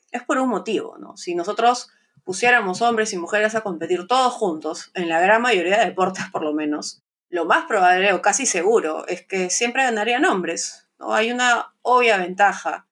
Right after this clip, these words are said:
de fuerza, de velocidad y en una serie de, de cosas. Incluso si hablamos de temas de estatura,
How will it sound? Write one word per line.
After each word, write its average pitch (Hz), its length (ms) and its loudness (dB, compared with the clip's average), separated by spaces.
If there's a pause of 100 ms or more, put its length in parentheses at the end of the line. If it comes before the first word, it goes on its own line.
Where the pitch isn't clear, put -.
(120)
de 190 120 -6
fuerza, 185 760 2
de 208 120 2
velocidad 175 760 2 (640)
y - 200 -8
en 262 100 -2
una 269 140 0
serie 214 360 2
de, 160 200 -2
de 170 140 -6
cosas. 220 300 -2
Incluso 220 600 0
si - 120 -4
hablamos 196 340 0
de 196 80 -2
temas 185 260 -2
de 202 60 -4
estatura, 190 800 0